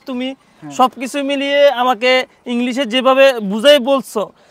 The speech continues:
Speaker 1: আচ্ছা, আমাদের দেশে এই যে ইংলিশ, ইংলিশকে এত তো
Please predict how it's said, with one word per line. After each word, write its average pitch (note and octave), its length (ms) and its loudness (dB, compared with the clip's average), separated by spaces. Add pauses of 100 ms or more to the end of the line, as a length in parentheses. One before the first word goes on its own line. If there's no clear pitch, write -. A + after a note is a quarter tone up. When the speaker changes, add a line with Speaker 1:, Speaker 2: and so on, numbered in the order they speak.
(160)
Speaker 1:
আচ্ছা, C4 280 2
আমাদের B3+ 400 0
দেশে C4+ 420 2 (100)
এই B3+ 140 0
যে C#4 220 -2
ইংলিশ, B3 460 -2
ইংলিশকে B3 360 -4
এত C#4 140 -2
তো C4 260 -2